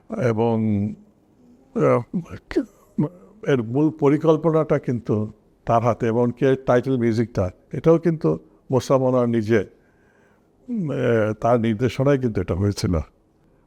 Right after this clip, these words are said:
আমার কর্মজীবন, টেলিভিশনে যে আমার কর্মজীবন দীর্ঘদিনের, প্রায় তিরিশ বছর, তার নেপথ্যে মোস্তফা মনোয়ারের বিভিন্ন কথা, বিভিন্ন উপদেশ আমার কাজে লেগেছে।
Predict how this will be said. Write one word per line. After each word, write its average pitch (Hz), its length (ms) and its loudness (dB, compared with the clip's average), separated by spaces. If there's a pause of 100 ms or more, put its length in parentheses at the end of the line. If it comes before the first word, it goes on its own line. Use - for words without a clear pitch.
আমার 123 340 2
কর্মজীবন, 117 920 -2
টেলিভিশনে 107 580 0
যে 120 140 0
আমার 110 200 0
কর্মজীবন 104 960 -2
দীর্ঘদিনের, 98 680 0 (400)
প্রায় 104 160 2
তিরিশ 101 340 0
বছর, 90 400 -2 (920)
তার 120 220 -2
নেপথ্যে 120 760 0 (760)
মোস্তফা 135 340 0
মনোয়ারের 127 640 0
বিভিন্ন 139 440 0
কথা, 110 580 -2
বিভিন্ন 117 300 0
উপদেশ 113 480 0 (720)
আমার 107 220 0
কাজে 95 520 0 (320)
লেগেছে। 92 500 0